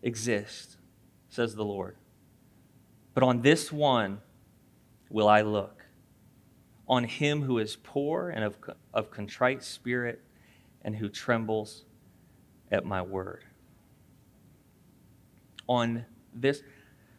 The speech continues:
for all the things that I've made, and all these things that exist, this is the one that I'm gonna look at.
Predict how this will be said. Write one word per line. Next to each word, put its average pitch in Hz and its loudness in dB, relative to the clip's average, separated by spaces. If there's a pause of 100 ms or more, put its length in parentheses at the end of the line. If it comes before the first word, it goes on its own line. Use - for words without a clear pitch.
(2000)
for 127 -4
all 135 2
the 147 -2
things 135 -4
that 117 -4
I've 110 -6
made, 101 -6 (2000)
and 120 -6
all 151 8
these 147 -2
things 123 -4 (480)
that 123 0
exist, 107 -6 (1700)
this 156 2
is 143 -2
the 131 2
one 117 0 (1600)
that 120 -2
I'm 120 0
gonna 110 0
look 113 -2
at. - -10